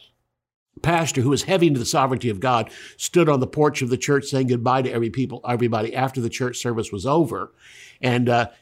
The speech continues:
anyway, he walked out there and he was shaking hands with people. He stepped backwards just a little bit and stepped on, on one of the stairs, rolled down the stairs into the sidewalk, stood up, dusted himself off and said, "Thank God that's over."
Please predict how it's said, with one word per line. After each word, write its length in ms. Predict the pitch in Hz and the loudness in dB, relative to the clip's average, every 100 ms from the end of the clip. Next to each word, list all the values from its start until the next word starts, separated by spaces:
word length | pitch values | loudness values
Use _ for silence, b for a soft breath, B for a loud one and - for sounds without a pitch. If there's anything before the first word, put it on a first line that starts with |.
| - | 2
anyway, 380 | 143 147 123 110 | 4 6 4 2
he 120 | 143 | 2
walked 320 | 135 135 127 | 4 2 2
out 220 | 127 123 | 0 0
there 140 | 139 135 | 0 0
and 120 | 131 | 0
he 40 | |
was 140 | 123 113 | -2 0
shaking 320 | 156 135 131 | 0 0 -2
hands 240 | 117 139 | -2 -2
with 100 | 131 | -4
people. 300 | - 123 131 | -2 -2 0
He 80 | 120 | -2
stepped 440 | 110 - 165 - 123 | -2 -2 -2 -2 -2
backwards 440 | 139 139 139 110 | -2 0 -2 -2
just 160 | 139 - | -4 0
a 40 | |
little 160 | 139 135 | 0 2
bit 300 | 120 - B B B | 0 -6 B B B
and 160 | 127 120 | -2 0
stepped 400 | - 160 156 151 | 2 0 0 -2
on, 220 | 123 131 | -4 -2
on 180 | 139 131 | 0 4
one 120 | 139 | 2
of 40 | |
the 60 | 120 | 2
stairs, 360 | - 127 123 | 0 0 0
rolled 300 | 104 151 190 | 2 4 4
down 140 | 165 131 | 4 2
the 80 | 120 | -2
stairs 380 | - 127 127 | -2 0 0
into 340 | - 160 170 165 | 0 0 2 2
the 100 | 147 | -2
sidewalk, 600 | - 127 117 107 117 117 | -2 -2 -2 0 -2 -2
stood 280 | - 180 151 | -2 0 2
up, 180 | 120 | 0
dusted 260 | 113 151 143 | 2 0 0
himself 420 | 139 123 127 110 | -4 -2 -2 0
off 160 | 120 113 | -2 -2
and 100 | 113 | -4
said, 180 | 127 113 | -4 -4
"Thank 280 | 120 117 | -4 -4
God 260 | 113 107 104 | -4 -4 -2
that's 240 | 123 139 | -2 -2
over." 340 | 110 95 92 | -4 -8 -10